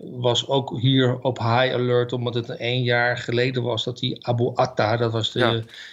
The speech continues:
Speaker 1: jihad-leider, eh, geëlimineerd is door Israël in Gaza.
Speaker 2: Ja.
Speaker 1: En ze dachten, nou, er komt waarschijnlijk wel een, eh, vergeldingsactie.
Speaker 2: Ja.
Speaker 1: Dus ja, Israël was wel alert.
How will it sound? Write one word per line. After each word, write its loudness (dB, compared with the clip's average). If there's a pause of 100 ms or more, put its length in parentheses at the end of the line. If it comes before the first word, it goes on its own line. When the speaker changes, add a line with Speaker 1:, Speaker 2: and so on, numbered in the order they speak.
(720)
Speaker 1:
jihad-leider, 0
eh, -4
geëlimineerd 2
is -4
door 4
Israël 0
in 2
Gaza. -4 (140)
Speaker 2:
Ja. -2 (160)
Speaker 1:
En -8
ze -4
dachten, 0
nou, -4
er -4
komt -2
waarschijnlijk -4
wel -2
een, -2
eh, -4
vergeldingsactie. -2
Speaker 2:
Ja. -2 (240)
Speaker 1:
Dus -2
ja, 2
Israël 0
was 0
wel -4
alert. -8